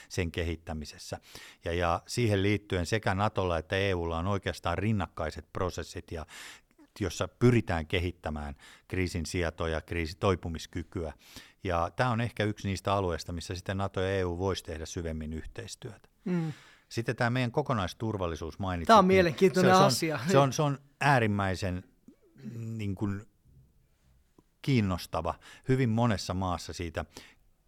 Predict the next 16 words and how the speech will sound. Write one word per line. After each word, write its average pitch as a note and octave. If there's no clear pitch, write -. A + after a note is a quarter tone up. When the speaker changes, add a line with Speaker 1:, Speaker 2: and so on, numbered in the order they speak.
Speaker 1:
kysytään, G#2
että -
miten A2
te E2
toimitte E2
ja E2
onks -
tää F#2+
nyt F2
sitä F#2+
vanhaa F2+
kylmän F2+
sodan D#2+
aikaista E2
kokonaismaanpuolustusta E2
tai E2